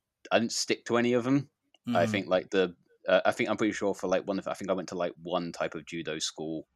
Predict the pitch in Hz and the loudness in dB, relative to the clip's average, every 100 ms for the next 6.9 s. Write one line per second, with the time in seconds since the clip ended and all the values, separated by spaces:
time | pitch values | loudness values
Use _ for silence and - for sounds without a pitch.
0 | _ _ _ - 80 95 85 87 90 82 | _ _ _ -8 -4 -2 0 0 2 0
1 | - 73 78 - - 82 80 80 78 - | 0 -4 -6 -8 -6 -2 -2 -2 -6 -10
2 | - 80 76 - 78 71 - - _ _ | -10 -6 -6 -4 -2 -4 -6 -18 _ _
3 | _ _ _ _ _ _ _ _ _ _ | _ _ _ _ _ _ _ _ _ _
4 | - - 92 - - - - - - - | -4 2 2 2 -2 -4 -10 -18 -18 2
5 | 98 120 117 110 107 104 98 95 - - | 6 8 8 8 6 6 6 6 6 4
6 | 104 - 113 113 117 - 135 160 - | 4 4 4 6 4 4 4 4 2